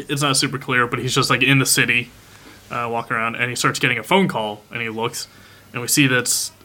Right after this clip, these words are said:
some woman with, like, long black hair and glasses, uh, hair's in a braid, so we're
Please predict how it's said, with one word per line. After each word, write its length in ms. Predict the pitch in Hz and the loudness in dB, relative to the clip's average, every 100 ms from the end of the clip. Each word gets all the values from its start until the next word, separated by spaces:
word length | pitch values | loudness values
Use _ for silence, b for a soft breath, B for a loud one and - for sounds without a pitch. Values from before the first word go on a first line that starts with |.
| - | -10
some 280 | - 180 156 | -2 0 4
woman 300 | 147 151 139 | 4 4 2
with, 120 | - | -4
like, 180 | 107 - | -12 -6
long 280 | 139 143 139 | -2 0 -2
black 300 | 139 131 131 | 0 0 0
hair 300 | 131 123 120 | -4 -2 -2
and 100 | 113 | -4
glasses, 840 | 113 117 120 - 123 120 117 - - - | -2 0 0 0 0 0 -2 -6 -8 -8
uh, 380 | 120 110 110 - - 123 | -6 -4 -6 -8 -14 -8
hair's 240 | 131 120 117 | -2 -2 -2
in 60 | 113 | -8
a 40 | |
braid, 400 | 107 117 117 117 | -2 2 2 2
so 100 | 117 | -4
we're 160 | 117 | -6